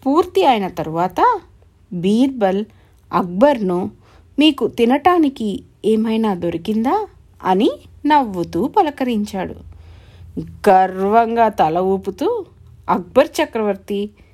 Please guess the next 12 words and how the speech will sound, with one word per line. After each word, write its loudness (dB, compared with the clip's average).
తాను 2
తెచ్చిన -2
ఆహారపు 2
పొట్లాన్ని -4
బీర్బల్ 2
చేతిలో -2
పెడుతూ -4
కొంచెం 0
వెటకారంగా, -2
"ప్రయత్నం 2
చేయటం 2
వల్లనే 2